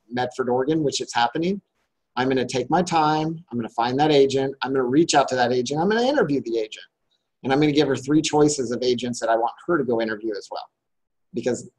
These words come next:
that's a client asking for this. This person's just saying, "I, I wanna get into a property." Well, I'm gonna tie 'em with an agent and let that agent do their job on selling themselves.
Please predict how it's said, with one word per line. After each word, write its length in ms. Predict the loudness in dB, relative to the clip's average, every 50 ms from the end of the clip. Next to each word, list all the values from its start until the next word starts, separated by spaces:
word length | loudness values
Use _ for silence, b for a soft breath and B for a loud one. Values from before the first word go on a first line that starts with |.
| _ -6
that's 340 | 0 2 4 4 2 0
a 80 | -6 -10 -12 -16 -16 -8
client 640 | -4 -4 -4 -4 -4 -8 -14 -18 _ -20 -20 -20 _ _ _ _ _ _ -4
asking 340 | -2 -2 -2 -4 -6 -12 -14
for 80 | -12 -12
this. 320 | -12 -12 -14 -14 -18 -20 _ _ _ _ _ _ _ _ 2
This 140 | 4 4 4
person's 400 | 4 4 4 4 2 -2 -2 -2
just 160 | -2 -2 0
saying, 320 | -2 -2 -2 -2 -2 -4 -2 -2
"I, 200 | -2 -2 -2 -2 -4 -4
I 140 | -4 -2 0
wanna 240 | 2 0 0 0 0
get 180 | 0 0 0
into 240 | 0 -2 -4 -6 -6
a 80 | -8 -4
property." 540 | -2 0 0 0 -2 -4 -10 -12 -14 -16 _
Well, 300 | -10 -10 -8 -8 -10 -14 _ _ _ -12
I'm 120 | -8 -6
gonna 140 | -6 -6 -6
tie 220 | -4 -2 -2 -2
'em 120 | -2 -2 -4
with 140 | -4 -4
an 80 | -4 -4
agent 360 | -2 -2 -2 -2 -4 -6 -6 -8
and 80 | -6
let 180 | -4 -4 -2 -2
that 120 | -2 -2 0
agent 300 | -2 -2 -4 -6 -6 -6
do 100 | -6 -4
their 160 | -4 -4 -2
job 280 | -2 0 0 0 0 -2
on 100 | -6 -10
selling 400 | -8 -8 -6 -6 -8 -8 -12 -16
themselves. 560 | -18 -18 -16 -14 -14 -14 -14 -16 -18 -20 -20